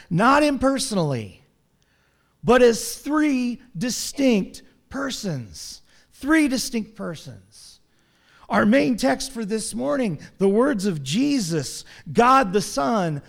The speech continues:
speaking of the Holy Spirit, uh, in the following manner.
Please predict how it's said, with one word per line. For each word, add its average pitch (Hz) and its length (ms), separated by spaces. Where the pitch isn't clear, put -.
speaking 226 520
of 190 120
the 202 100
Holy 208 300
Spirit, 226 640
uh, 180 220
in 208 160
the 196 80
following 202 680
manner. 143 420